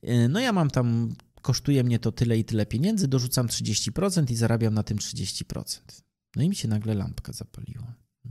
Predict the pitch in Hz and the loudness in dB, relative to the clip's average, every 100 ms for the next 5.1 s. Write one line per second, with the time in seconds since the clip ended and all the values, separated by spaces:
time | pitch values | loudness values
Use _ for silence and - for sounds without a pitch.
0 | 117 _ - 151 - 95 95 90 87 - | -18 _ -6 -6 -4 -4 -2 -4 -6 -8
1 | - 95 - - - 80 - 98 95 110 | -8 -8 -10 -12 -10 -8 -8 -8 -4 -2
2 | 117 - - - 123 135 107 120 123 120 | -2 -8 -14 0 4 6 6 2 2 2
3 | 113 113 180 - - 269 127 104 107 101 | 2 4 4 6 6 8 6 6 2 0
4 | 104 - 110 - 135 175 240 120 107 107 | -2 0 0 2 2 6 6 6 4 2